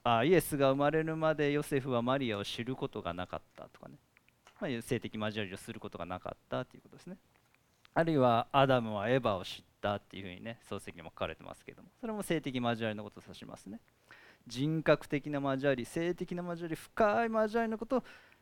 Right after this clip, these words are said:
知るっていうんですね。ただなんか知識として知っているってだけじゃないです。そのことを、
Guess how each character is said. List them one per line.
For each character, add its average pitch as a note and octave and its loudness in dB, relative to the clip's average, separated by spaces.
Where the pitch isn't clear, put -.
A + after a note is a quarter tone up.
知 - -6
る B2 0
っ C3+ -6
て - -20
い - -14
う - -18
ん - -20
で - -20
す - -18
ね。 G3 -12
た D#4+ -8
だ E3+ 0
な C3+ 0
ん B2 -2
か - -6
知 - -2
識 - -8
と E2+ -14
し - -14
て - -16
知 - -14
っ - -16
て - -20
い F#2 -14
る G#2+ -12
っ - -12
て - -20
だ - -16
け - -20
じ D#2+ -20
ゃ D#2+ -16
な E2+ -8
い F2 -14
で - -18
す。 - -18
そ G#3 -4
の G3 2
こ G3+ 0
と F3+ 0
を、 D#3+ 4